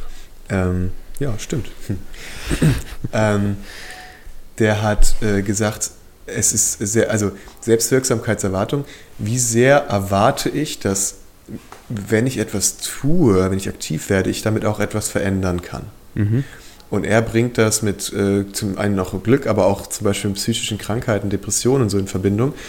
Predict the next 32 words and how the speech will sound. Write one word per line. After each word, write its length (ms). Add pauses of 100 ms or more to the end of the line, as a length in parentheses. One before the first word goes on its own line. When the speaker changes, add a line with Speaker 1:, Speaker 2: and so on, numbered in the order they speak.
(340)
Speaker 1:
und 280
hat 220
wohl 100
festgestellt, 680
ähm, 260
wenn 80
ich 60
das 120
richtig 140
im 80
Kopf 160
hab, 100
dass 300
mit, 240
mit 140
Depressiven, 600
dass 160
depressive, 760 (520)
äh, 220
Menschen 720 (480)
oder 100
Menschen, 280
die 80
depressive 380
Symptome 400
zeigen, 320
so 100
müsste 280
man 60
es 60
eigentlich 280
formulieren, 400